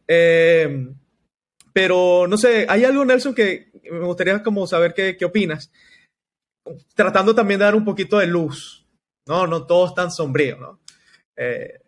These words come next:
estamos vivos todavía y, y las tecnologías siguen avanzando. Estoy seguro que... Que, que tanto Twitter como la, el Big Tech está también tratando de, de buscar una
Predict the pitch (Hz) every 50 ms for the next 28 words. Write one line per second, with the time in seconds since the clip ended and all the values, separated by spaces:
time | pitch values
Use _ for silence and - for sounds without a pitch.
0 | _ _ _ _ - 160 156 180 175 180 175 170 170 165 175 180 165 156 175 202
1 | 220 220 220 220 202 180 165 - 185 196 170 175 170 170 180 175 170 165 165 165
2 | 165 165 185 175 180 185 180 170 160 156 151 - 214 208 220 214 202 196 208 208
3 | 214 208 202 202 - 180 - 190 180 175 175 175 185 185 185 170 160 151 139 135
4 | 135 _ _ _ _ _ _ _ _ _ _ _ 165 160 156 151 147 143 143 139
5 | 135 131 127 120 120 107 - - - _ _ _ - 165 143 151 143 139 147 139
6 | 175 180 196 202 196 - 196 185 180 175 180 180 175 170 156 151 151 143 139 131
7 | 131 131 120 123 123 - - - 131 151 147 170 156 135 - 190 175 175 - -
8 | _ - 165 160 160 180 175 160 151 165 170 165 160 - 156 - 165 156 156 160
9 | 160 160 151 139 127 123 131 131 139 135 135 143 135 147 143 151 151 151 143 139
10 | 139 135